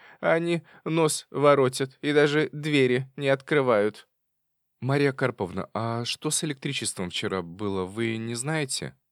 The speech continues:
спросила Аля. «С электричеством?» Домработница нахмурилась. «Так электричества не только в поместье не было, в деревне тоже.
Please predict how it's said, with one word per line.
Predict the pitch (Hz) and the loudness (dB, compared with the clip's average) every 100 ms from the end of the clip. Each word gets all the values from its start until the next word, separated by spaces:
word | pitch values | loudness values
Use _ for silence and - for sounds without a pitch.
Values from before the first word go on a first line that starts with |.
| _ _ - | _ _ -16
спросила | - 104 - 147 139 - | -6 -4 -2 -2 -4 -2
Аля. | 87 69 - _ _ _ _ _ _ | -4 -4 -10 _ _ _ _ _ _
«С | - 220 | -8 -6
электричеством?» | 202 151 - 120 120 - 226 - 214 131 - _ _ _ _ | -4 -4 -4 -4 -2 -2 -4 -2 0 0 -2 _ _ _ _
Домработница | - 101 90 80 82 127 110 127 | -2 -2 0 0 -2 -2 -6 -6
нахмурилась. | 131 - 107 71 62 - - _ _ _ _ | -8 -6 -6 -6 -8 -14 -20 _ _ _ _
«Так | - - - | -6 -6 -6
электричества | 202 196 190 214 170 - - 165 | 0 0 0 -2 -2 -2 -2 0
не | 175 175 | 0 0
только | 151 151 | 0 0
в | - - | -8 0
поместье | 190 170 147 - | 2 2 0 -2
не | 131 113 | -2 -2
было, | 90 85 80 - - _ | 2 2 2 -2 -18 _
в | 170 | -6
деревне | 196 180 151 165 | 2 4 4 2
тоже. | 160 170 151 123 | -2 2 2 0